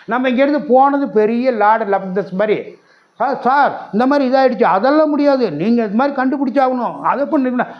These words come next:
அவங்கள செய்ய சொன்னாங்க. அல்ல, அவங்கள செய்ய சொன்னாங்கங்கிறேன். எத்தனையோ இடத்துல பாருங்க, பத்தாயிரம் ரூபா கட்டினா உனக்கு டெய்லி ஐந்நூறுரூவா. எப்படிங்க ஒரு பத்தாயிரம் ரூபா கட்டி டெய்லி ஐந்நூறுரூவா கொடுக்க முடியும்? இதை கட்டக்குள்ள நீங்க போய் காவல்துறையிட்ட சொல்றீங்களா?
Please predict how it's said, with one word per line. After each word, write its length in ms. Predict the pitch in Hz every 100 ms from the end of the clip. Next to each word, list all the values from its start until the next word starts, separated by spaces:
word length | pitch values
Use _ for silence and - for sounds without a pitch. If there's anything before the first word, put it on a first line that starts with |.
| -
அவங்கள 360 | 160 220 262 226
செய்ய 300 | 269 277 262
சொன்னாங்க. 300 | 220 160 107 - _ _ _
அல்ல, 240 | 165 226 220
அவங்கள 240 | 208 269 269
செய்ய 280 | 269 262 269
சொன்னாங்கங்கிறேன். 600 | 247 214 180 131 113 - _ _
எத்தனையோ 460 | 190 196 202 254 277
இடத்துல 220 | 240 240
பாருங்க, 580 | 226 220 220 254 - -
பத்தாயிரம் 480 | 196 196 240 226 226
ரூபா 160 | 247
கட்டினா 300 | 202 196 202 139 110 - _ _ _ _ _ -
உனக்கு 640 | 190 170 165 139 113 107 - _ _ _ _ _ 160
டெய்லி 580 | 208 220 220 226 226 190 131
ஐந்நூறுரூவா. 580 | 165 196 180 160 151 175 - _ _ _ _
எப்படிங்க 540 | 175 196 180 262 247 269
ஒரு 140 | 226
பத்தாயிரம் 460 | 180 175 220 202 208
ரூபா 140 | 208
கட்டி 120 | 190
டெய்லி 340 | 180 175 214 196
ஐந்நூறுரூவா 420 | 170 185 185 190
கொடுக்க 220 | 175 170
முடியும்? 340 | 160 170 220 - - -
இதை 180 | 196
கட்டக்குள்ள 440 | 185 208 254 247 254
நீங்க 180 | 233 208
போய் 100 | 233
காவல்துறையிட்ட 540 | 208 247 220 220 196
சொல்றீங்களா? 640 | 196 214 220 208 160 208